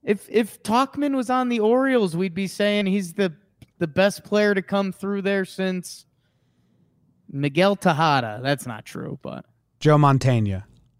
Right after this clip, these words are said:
Speaker 1: Joe Montana.
Speaker 2: I was gonna do something earlier, but I forget.
Speaker 1: All right.
Speaker 2: What were you talking about? I was gonna count something. Whatever.
Speaker 1: Tyler Wade, injuries, Clint.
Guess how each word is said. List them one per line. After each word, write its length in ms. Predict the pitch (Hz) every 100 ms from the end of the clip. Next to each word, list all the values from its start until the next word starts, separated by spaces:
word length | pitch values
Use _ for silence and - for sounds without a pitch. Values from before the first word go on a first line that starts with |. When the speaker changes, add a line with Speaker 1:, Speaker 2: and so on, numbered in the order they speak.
| _ _ _ _ _ _ _
Speaker 1:
Joe 280 | 135 147 160
Montana. 1200 | 160 151 143 - 143 151 147 135 113 104 104 - _ _ _ _ _ _ _ _ _ _ -
Speaker 2:
I 40 |
was 120 | 147 165
gonna 160 | 214
do 120 | 185
something 340 | 180 165 131 127
earlier, 320 | 127 127 113
but 140 | 107
I 60 | 101
forget. 420 | - 107 110 101 120 - - _ _ _ _ _ _ _ _ _ _ _ _ _ -
Speaker 1:
All 100 | 127
right. 440 | 202 139 117 208 - - - -
Speaker 2:
What 100 | 175
were 120 | 190
you 60 |
talking 320 | 170 170 143 131
about? 200 | 107 101
I 20 |
was 100 | 107
gonna 160 | 135
count 300 | 123 123 120
something. 420 | - 98 98 92 92 _
Whatever. 460 | - - - 101 - -
Speaker 1:
Tyler 340 | 135 127 131 123
Wade, 760 | 131 151 156 151 147 147 139 -
injuries, 920 | 139 147 135 139 139 139 135 135 131
Clint. 640 | - - 147 143 139 139